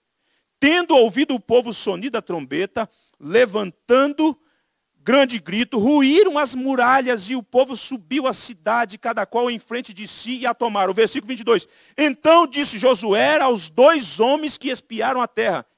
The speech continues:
"Entrai na casa da mulher prostituta." Onde estava a casa, irmãos? Em cima das muralhas, em cima dos muros,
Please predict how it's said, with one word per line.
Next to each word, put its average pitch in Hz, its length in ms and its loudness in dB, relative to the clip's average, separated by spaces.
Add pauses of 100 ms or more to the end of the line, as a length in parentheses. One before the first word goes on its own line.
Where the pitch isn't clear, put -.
"Entrai 226 640 -4
na 214 180 -8
casa 220 460 -6
da 202 220 -6
mulher 208 380 -6
prostituta." 226 540 -10 (220)
Onde 254 220 -6
estava 208 260 0
a - 20 2
casa, 247 280 0
irmãos? 262 360 -2
Em 226 120 -10
cima 349 480 -4 (640)
das 226 340 -2
muralhas, 240 800 0 (440)
em 233 120 -2
cima 302 320 -2
dos 254 240 -4
muros, 277 720 4